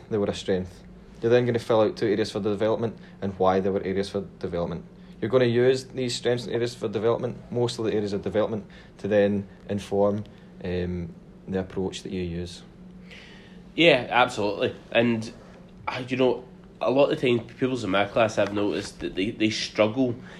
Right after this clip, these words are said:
Speaker 2: um, with teacher coach feedback to come up with four effective points of description to, to attain full marks and, um,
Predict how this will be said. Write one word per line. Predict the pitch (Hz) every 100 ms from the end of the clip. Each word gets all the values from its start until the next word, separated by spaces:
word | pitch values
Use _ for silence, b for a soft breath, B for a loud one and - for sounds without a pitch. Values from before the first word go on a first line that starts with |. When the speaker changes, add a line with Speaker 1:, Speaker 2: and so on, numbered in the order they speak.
| B -
Speaker 2:
um, | 117 113 110 107 - - -
with | 117
teacher | 135 -
coach | 110 120 107
feedback | 131 127 120 -
to | -
come | 120
up | 110
with | -
four | - 120 110
effective | - 101 - -
points | 113 95 101
of | 95
description | - 117 - - 135 120
to, | 104 95 -
to | - 101 90
attain | 80 - 101
full | 101 110
marks | 98 95 110 -
and, | 113 104 104 B B B B
um, | 101 98 98 95 92